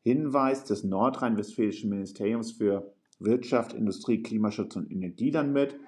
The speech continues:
inzwischen sei für sämtliche Kosten die Fälligkeit maßgeblich.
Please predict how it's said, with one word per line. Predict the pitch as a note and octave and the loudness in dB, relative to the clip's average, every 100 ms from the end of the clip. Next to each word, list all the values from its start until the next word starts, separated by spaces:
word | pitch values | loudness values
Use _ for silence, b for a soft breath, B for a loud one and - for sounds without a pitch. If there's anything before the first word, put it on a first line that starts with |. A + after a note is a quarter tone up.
| B B B | B B B
inzwischen | A#2 G#2+ - G#2+ C3+ A3+ - A2 G2+ - - | 0 0 -4 2 2 2 -2 -8 -8 -14 -20
sei | - G#2+ G2+ G2+ | -6 0 2 2
für | - F2+ | -2 -8
sämtliche | - G2 D#3 D#3+ D3+ - | -6 -4 -4 -4 -8 -8
Kosten | - A#2 A2+ - - A2+ | -6 0 0 -2 -6 -4
die | A#2 | -4
Fälligkeit | - - D#3 B2+ - - - - | -4 0 2 2 -4 -14 -16 -16
maßgeblich. | - - - - - - - | -18 -18 -20 -20 -18 -20 -20